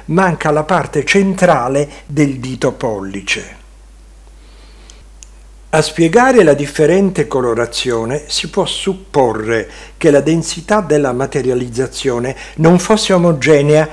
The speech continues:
in ogni sua parte. Allora, della luce che l'ha colpita, una parte passò attraverso ad essa e l'altra si riflesse e conseguentemente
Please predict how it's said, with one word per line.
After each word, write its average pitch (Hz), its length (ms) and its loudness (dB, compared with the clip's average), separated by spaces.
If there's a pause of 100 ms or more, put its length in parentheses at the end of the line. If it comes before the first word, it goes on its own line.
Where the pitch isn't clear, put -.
(100)
in 160 240 4
ogni 190 240 4
sua 170 280 -2
parte. 101 680 -6 (800)
Allora, 156 640 4 (280)
della 139 320 6
luce 160 380 0
che 139 100 0
l'ha 147 160 0
colpita, 139 840 -4
una 156 240 2
parte 214 540 0
passò 160 460 0
attraverso 139 720 -2
ad 120 120 -4
essa 113 460 -4
e 127 100 0
l'altra 160 720 0 (200)
si - 220 0
riflesse 147 840 0
e 143 200 -2
conseguentemente 156 1300 0